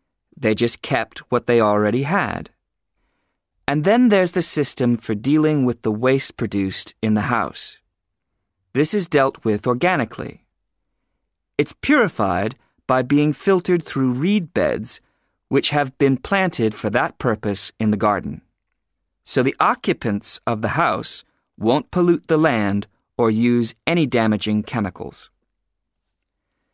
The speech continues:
It's true that the actual construction of the house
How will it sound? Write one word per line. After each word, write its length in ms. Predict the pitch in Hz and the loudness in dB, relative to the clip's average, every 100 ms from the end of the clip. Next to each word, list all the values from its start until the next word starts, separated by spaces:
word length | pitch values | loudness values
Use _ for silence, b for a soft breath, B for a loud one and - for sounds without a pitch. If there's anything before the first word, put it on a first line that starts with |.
| _ _ _ _ - | _ _ _ _ 0
It's 260 | 175 - | 0 0
true 560 | - - 311 156 98 - _ _ _ - | -4 2 4 6 4 0 _ _ _ 0
that 160 | 139 | 0
the 120 | 175 - | 2 0
actual 480 | 196 220 - 220 202 | -2 -2 0 0 0
construction 800 | - 180 - 240 240 - 131 120 | 0 -4 0 0 0 0 0 0
of 160 | 113 | 0
the 80 | 107 | -2
house 500 | 104 104 95 98 - | -2 0 -2 -4 -10